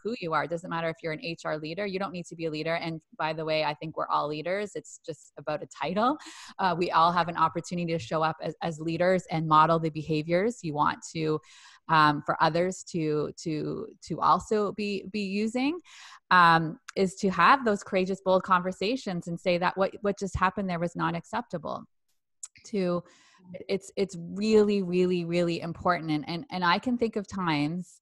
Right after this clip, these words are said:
where it might have, again, been smaller that I could have used my voice in that moment. And, and, and, and again, we're all, we all can take responsibility.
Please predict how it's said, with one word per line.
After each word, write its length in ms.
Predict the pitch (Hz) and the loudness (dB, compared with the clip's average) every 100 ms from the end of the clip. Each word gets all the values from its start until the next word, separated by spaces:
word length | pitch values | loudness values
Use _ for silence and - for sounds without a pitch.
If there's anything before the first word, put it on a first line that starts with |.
| _ - - | _ -20 -16
where 340 | - 185 175 175 | 0 4 6 4
it 140 | - | 2
might 180 | 220 240 | 0 2
have, 140 | 302 294 | 2 0
again, 380 | 277 359 226 | -2 -2 -2
been 260 | 190 202 220 | 0 0 -2
smaller 960 | - - 214 202 262 226 147 147 208 262 - - - | -6 -10 4 6 6 6 4 2 0 -4 -10 -20 -2
that 260 | 190 180 - | 2 2 4
I 140 | 185 | 2
could 160 | 208 220 | 4 -2
have 100 | 202 | 0
used 240 | 196 202 | -2 -2
my 160 | 190 180 | -2 -2
voice 320 | 175 175 226 | 2 0 0
in 80 | 202 | -2
that 200 | 175 160 | 0 0
moment. 420 | 160 156 156 156 - | 0 0 0 -2 -6
And, 160 | 165 - | -10 -6
and, 200 | 175 165 - | -8 -8 -8
and, 240 | 170 165 - | -8 -8 -6
and 160 | 175 - | -8 -8
again, 360 | 175 226 185 156 | -2 0 0 0
we're 180 | 160 - | -2 6
all, 340 | 170 185 190 | 8 10 8
we 140 | 180 180 | 4 2
all 140 | 180 185 | 2 2
can 160 | 202 | -2
take 200 | 185 180 | -6 -6
responsibility. 920 | 175 - 160 151 165 143 139 131 - | -6 -2 -2 0 -2 -2 -2 -4 -8